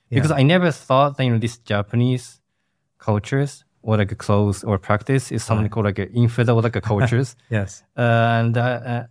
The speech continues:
Speaker 2: uh, <clears throat> and the, at the time, you know, I was still, like, a new Muslim, so,
Speaker 1: Yeah.
Speaker 2: you know, I was really ashamed of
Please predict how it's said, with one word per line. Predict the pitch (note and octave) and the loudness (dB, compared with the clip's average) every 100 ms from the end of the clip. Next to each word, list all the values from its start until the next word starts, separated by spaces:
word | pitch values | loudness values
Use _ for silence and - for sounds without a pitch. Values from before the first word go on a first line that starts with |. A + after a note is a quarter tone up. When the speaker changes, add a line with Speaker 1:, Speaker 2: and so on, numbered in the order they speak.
| _ | _
Speaker 2:
uh, | - G3 A#2 A2+ _ _ _ | 2 2 2 -2 _ _ _
<clears throat> | _ _ - | _ _ -4
and | B2 A#2+ A#2 A2+ A#2 | -2 0 0 0 -4
the, | - A#2+ A#2 A2 G#2 G2 - _ - | -6 -2 2 2 0 -4 -10 _ -6
at | |
the | F3 | -2
time, | F3 F3 C#3+ | 0 2 2
you | |
know, | A#2+ | 2
I | A#2+ | 0
was | C3 A#2+ | -2 -4
still, | - B2 | -4 0
like, | A2 | 0
a | G2+ | 2
new | A2 | 2
Muslim, | A#2 G#2+ A2+ - F#2+ E2+ E2+ | 4 2 -2 -6 -8 -6 -8
so, | - F2+ | -8 -6
Speaker 1:
Yeah. | F2+ | -4
Speaker 2:
you | F#2+ | -6
know, | F#2+ | -6
I | G#2 A2 A2+ A2+ A2 | -4 0 0 0 -2
was | G#2 G#2 A2 | -4 -4 -4
really | A2+ | -4
ashamed | A#2 - - C3 C3+ | -4 -6 -2 2 2
of | A#2 | 2